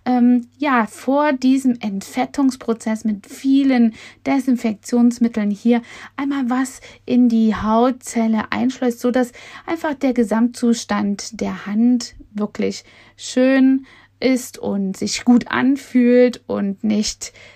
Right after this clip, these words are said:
sich, ähm, ja, wie ein Reibeisen anfühlt.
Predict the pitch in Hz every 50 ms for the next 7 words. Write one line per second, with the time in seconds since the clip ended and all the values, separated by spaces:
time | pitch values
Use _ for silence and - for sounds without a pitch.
0 | _ _ - - 226 220 208 - - - 240 - - 208 208 202 202 196 202 196
1 | 190 - _ - 285 247 - 180 190 196 - - - 190 196 190 190 - - 202
2 | 240 247 247 - - - - 185 196 196 196 - - - 220 247 240 - - 254
3 | 247 247 240